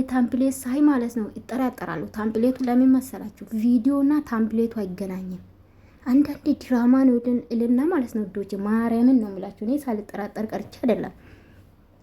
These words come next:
ግን አንዳንድ ነገሮች ያናድዱኛል። በንዴት እናገራለሁ። በእርግጥ አልተሳደብኩም፣ እግዚአብሔር ይመስገን። እኔ እኮ ያንዳንዱ ቪዲዮ ላይ ነገ ሊታረቁ ይችላሉ ባየው ነው አስተያየት የምሰጠው እያልኩ ነው እየሰራሁት እውነት ለመናገር እና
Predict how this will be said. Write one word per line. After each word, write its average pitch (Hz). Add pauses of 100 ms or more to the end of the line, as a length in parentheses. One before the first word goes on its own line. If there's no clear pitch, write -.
(200)
ግን 214
አንዳንድ 226
ነገሮች 214
ያናድዱኛል። 220
በንዴት 202
እናገራለሁ። 196
በእርግጥ 190 (100)
አልተሳደብኩም፣ 202
እግዚአብሔር 202
ይመስገን። 185 (420)
እኔ 208
እኮ - (300)
ያንዳንዱ 247
ቪዲዮ 220
ላይ 269 (400)
ነገ 220
ሊታረቁ 226
ይችላሉ 202
ባየው 208
ነው 202
አስተያየት 208
የምሰጠው 202
እያልኩ 214
ነው 196
እየሰራሁት 190
እውነት 202
ለመናገር 185
እና 226